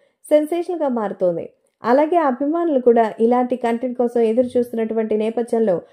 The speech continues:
మరి చంద్రబాబు నాయుడు చెప్పిన వ్యాఖ్యలు ఒక్కొక్కటి కూడా సంచలనంగా మారిపోయింది. నారా చంద్రబాబు నాయుడు అయితే గెలవడానికి కోసం కూటమి ప్రభుత్వం తీసుకున్న నిర్ణయమే కాకుండా ఆ టైంలో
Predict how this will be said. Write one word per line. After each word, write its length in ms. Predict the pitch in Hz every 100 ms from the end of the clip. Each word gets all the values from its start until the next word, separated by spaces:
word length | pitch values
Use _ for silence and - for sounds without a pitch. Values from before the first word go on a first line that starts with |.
| _ _ -
మరి 160 | 254 262
చంద్రబాబు 520 | 311 330 359 370 349
నాయుడు 260 | 330 311 302
చెప్పిన 260 | 302 294 262
వ్యాఖ్యలు 480 | 247 269 285 359
ఒక్కొక్కటి 480 | 311 277 330 330 320
కూడా 200 | 311 294
సంచలనంగా 640 | 285 285 302 349 339 320 269
మారిపోయింది. 560 | 233 220 214 208 170 170 _ - _ 254
నారా 280 | 277 370
చంద్రబాబు 500 | 415 370 349 349 349
నాయుడు 200 | 349 320
అయితే 240 | 302 294 240 160 - _ -
గెలవడానికి 580 | 247 277 339 359 359 349
కోసం 280 | 339 349 330
కూటమి 360 | 320 320 339
ప్రభుత్వం 420 | 330 320 320 320 302
తీసుకున్న 360 | 294 - 294 269
నిర్ణయమే 480 | 269 277 294 285
కాకుండా 480 | 269 262 262 277 302 240 180 - _ -
ఆ 140 | 226 277
టైంలో 500 | 277 269 302 330 262